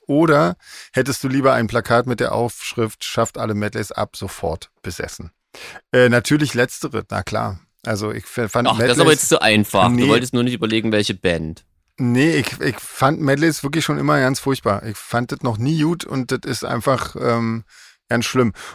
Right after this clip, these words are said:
Speaker 1: Und ich hatte ja von meinem Trauma mit dem abba-Medley schon hier berichtet im Podcast
Speaker 2: Mhm.
Speaker 1: und, ähm, das hat's jetzt nicht verbessert, sagen wir mal. Und, ähm, auch die ganzen Ohrenbluten-Sachen mit,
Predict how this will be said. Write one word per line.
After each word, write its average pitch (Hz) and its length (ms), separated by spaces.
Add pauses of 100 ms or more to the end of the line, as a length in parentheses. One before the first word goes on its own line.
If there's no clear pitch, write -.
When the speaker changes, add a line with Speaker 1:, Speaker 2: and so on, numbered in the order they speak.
(100)
Speaker 1:
Und 120 160
ich - 100
hatte 120 220
ja 127 180
von 123 200
meinem 120 200
Trauma 131 360
mit 127 100
dem 123 140
abba-Medley 131 640
schon 131 360
hier 127 200
berichtet 139 420
im 147 80
Podcast 139 680
Speaker 2:
Mhm. 135 80
Speaker 1:
und, 120 340
ähm, 113 400
das 117 220
hat's 113 260
jetzt 117 240
nicht 151 220
verbessert, 110 640
sagen 95 280
wir 92 60
mal. 95 240 (420)
Und, 120 380
ähm, 117 160
auch 147 240
die 143 140
ganzen 123 280
Ohrenbluten-Sachen 147 1160
mit, 127 140